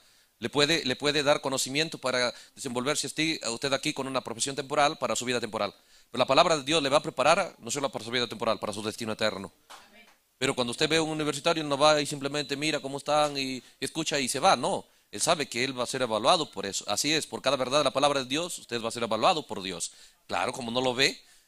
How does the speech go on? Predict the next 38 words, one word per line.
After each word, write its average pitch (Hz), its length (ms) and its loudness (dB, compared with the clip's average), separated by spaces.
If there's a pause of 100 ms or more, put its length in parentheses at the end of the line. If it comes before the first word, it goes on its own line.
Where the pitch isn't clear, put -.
¿no? 147 240 -4 (160)
Pero 135 160 2
por 208 240 6
la 220 100 6
palabra 151 320 8
de 131 60 6
Dios 135 160 2
usted - 160 -4
entiende 113 360 2
eso, - 240 0 (640)
¿sí? 156 240 -6 (200)
Entonces 160 240 4
dice 170 160 4
aquí 156 140 -2
el 143 40 -4
párrafo 147 240 2
ciento 147 200 -4
setenta 123 280 -6
y 113 40 -10
cuatro. - 360 -2
Usted 202 280 4
recordará 143 560 2
<clears throat> - 40 -20 (1400)
que - 80 -6
en 127 40 0
la 120 100 6
edad 135 140 4
de 139 80 6
Éfeso 143 220 -2
expliqué 123 460 -4 (500)
que - 80 -4
la 156 80 6
palabra 170 280 6
nicolaita 156 400 2
viene 139 180 0
de 131 60 0
dos 127 140 2
voca-, 113 440 -4